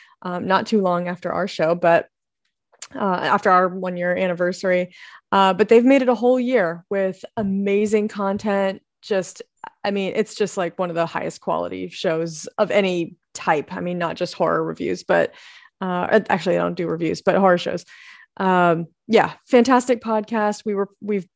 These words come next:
been proud to work with them a couple of times already, and we wanted to send them a special message. But regardless of that, you should be listening to that podcast anyway, seriously.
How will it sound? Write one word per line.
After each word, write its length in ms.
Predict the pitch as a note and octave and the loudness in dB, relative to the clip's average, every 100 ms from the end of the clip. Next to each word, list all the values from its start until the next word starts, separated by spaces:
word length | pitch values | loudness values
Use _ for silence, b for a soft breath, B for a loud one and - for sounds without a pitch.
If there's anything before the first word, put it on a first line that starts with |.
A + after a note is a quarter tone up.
| - | -4
been 220 | F#3+ F3+ | -2 -2
proud 380 | - G3+ G3 G3 | 0 4 4 2
to 80 | G3 | -2
work 240 | F#3+ F#3 | -2 -4
with 120 | F#3+ | -6
them 140 | F#3+ F#3+ | -4 -4
a 60 | |
couple 260 | F#3+ G3 G3 | -6 -6 -6
of 100 | F#3+ | -6
times 340 | G#3 F#3+ F#3+ | -6 -4 -4
already, 560 | G3 F#3 G3 F#3+ F#3+ F#3 | -4 0 2 2 2 0
and 340 | - F#3 F3+ | -4 -4 -2
we 80 | F#3 | -2
wanted 240 | F3 F3 F3 | 0 -2 -4
to 60 | |
send 180 | F3 E3+ | -6 -6
them 100 | E3+ | -6
a 40 | |
special 380 | F3 F3 F3 E3+ | -6 -4 -4 -6
message. 580 | E3+ E3+ E3+ F3+ F3 - B B B B | -6 -6 -4 -4 -6 -10 B B B B
But 420 | F#3 F#3+ E3+ E3+ - _ | 2 4 4 0 -6 _
regardless 540 | G3+ G3 A#3+ A#3+ G#3+ G3 | -2 4 6 6 4 0
of 120 | E3+ | -2
that, 340 | F3 E3 - | -2 -2 -6
you 120 | F#3+ | -10
should 160 | F3+ F3 | -10 -6
be 120 | F3 | -4
listening 380 | E3 F3 - F3+ | -2 -4 -4 -8
to 60 | - | -6
that 180 | - - | -6 -4
podcast 420 | - F3 - - - | -6 -6 -8 -8 -10
anyway, 400 | - G#2+ F#3+ - - | -8 -6 -8 -10 -18
seriously. 840 | - - D3 - D#3+ - - | -14 -8 -6 -6 -10 -12 -12